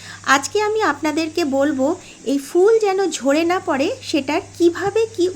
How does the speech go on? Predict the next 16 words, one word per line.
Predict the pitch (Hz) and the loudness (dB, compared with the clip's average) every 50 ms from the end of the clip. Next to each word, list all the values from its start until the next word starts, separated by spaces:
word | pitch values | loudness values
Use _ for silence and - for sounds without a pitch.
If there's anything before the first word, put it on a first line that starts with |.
| 285 285 | -2 -2
উপায় | - - 320 320 330 320 277 | 0 0 0 2 2 0 -2
আছে, | 277 - 349 453 494 | -4 -4 -6 -4 -4
সেটাই | - - 262 247 285 311 359 359 302 | -2 -4 -4 -2 0 0 0 0 0
আজকে | 262 - - 302 294 262 | -2 -4 -4 -4 -4 -2
আমি | 262 277 262 - | -2 -2 -4 -6
আপনাদেরকে | - 240 247 240 247 254 254 - 330 440 - - - - - - - - 220 | -4 -4 -6 -4 -4 -6 -4 -4 -4 -6 -6 -8 -20 -20 -20 -20 -10 -2 0
দেখাবো। | 233 226 226 - 196 180 175 185 190 - - - - - - | 0 0 0 -2 -4 -4 -4 -6 -8 -10 -14 -16 -12 -4 -2
আর | 262 269 - | -2 0 2
সেটা | 330 311 302 359 | 0 2 2 0
কিন্তু | 370 403 415 415 427 453 453 - - | 0 0 -2 -2 -2 -4 -4 -2 0
সম্পূর্ণ | 269 269 269 262 - 349 349 359 415 440 - - 262 | 0 0 -2 -4 -2 -2 0 0 0 -2 -2 -2 -2
একদম | 254 247 240 233 320 381 440 403 - | -2 -2 -4 -2 0 0 0 0 0
জৈব | 269 262 262 247 240 320 339 - | 0 0 0 0 0 -2 -2 -2
পদ্ধতিতেই | 269 240 220 214 - 269 269 302 285 294 359 381 403 277 240 | -2 -4 -4 -4 -6 -6 -4 -4 -4 0 0 0 0 0 -2
হবে। | 196 170 165 156 - - - - - - - - - - - - - - - - | -4 -4 -4 -8 -10 -10 -18 -20 -20 -20 -20 -20 -20 -20 -20 -20 -20 -20 -14 -4
বন্ধুরা, | 277 302 330 349 381 466 453 403 311 | 0 2 2 2 2 0 0 2 2